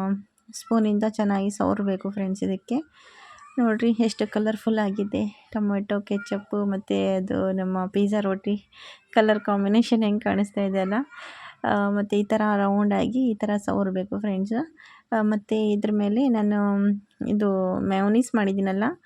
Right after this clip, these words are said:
ಅದನ್ನು ಒಂದು ಸ್ಟೆಪ್ ಹಾಕ್ಕೊತೀನಿ ನೋಡಿ ಫ್ರೆಂಡ್ಸ್. ನೋಡಿ, ಆ, ಟೊಮೆಟೊ ಕೆಚಪ್ಪು ಇವಾಗ ಹಾಕ್ಕೊಂಡಿದ್ದೀನಲ್ಲ, ತುಂಬಾ ಚೆನ್ನಾಗಿ ಕಾಣಿಸುತ್ತೆ ಫ್ರೆಂಡ್ಸ್ ನೋಡೋಕ್ಕೂ. ಮತ್ತು ತುಂಬ ಕಮ್ಮಿ ಇಂಗ್ರೀಡಿಯೆಂಟ್ಸಿಂದ ಮಾಡಿರುವ ಪಿಜ್ಜಾ,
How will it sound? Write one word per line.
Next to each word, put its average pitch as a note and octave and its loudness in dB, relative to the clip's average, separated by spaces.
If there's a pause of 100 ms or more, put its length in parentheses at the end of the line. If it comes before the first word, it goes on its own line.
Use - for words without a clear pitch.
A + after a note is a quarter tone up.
(380)
ಅದನ್ನು A3 2
ಒಂದು G3+ 2
ಸ್ಟೆಪ್ G3+ -2
ಹಾಕ್ಕೊತೀನಿ G3 0
ನೋಡಿ F#3 -2
ಫ್ರೆಂಡ್ಸ್. G3 -2 (640)
ನೋಡಿ, A3+ 2 (440)
ಆ, F#3+ 0
ಟೊಮೆಟೊ G3 0
ಕೆಚಪ್ಪು G3+ -4 (220)
ಇವಾಗ F#3+ -2
ಹಾಕ್ಕೊಂಡಿದ್ದೀನಲ್ಲ, G3 -2 (640)
ತುಂಬಾ G3+ 0
ಚೆನ್ನಾಗಿ G3+ 0
ಕಾಣಿಸುತ್ತೆ G3+ -2
ಫ್ರೆಂಡ್ಸ್ G3+ -4
ನೋಡೋಕ್ಕೂ. G3 0
ಮತ್ತು G3 -2
ತುಂಬ F#3+ -2 (160)
ಕಮ್ಮಿ G3 0
ಇಂಗ್ರೀಡಿಯೆಂಟ್ಸಿಂದ G3 0
ಮಾಡಿರುವ G3 -2
ಪಿಜ್ಜಾ, G3 -2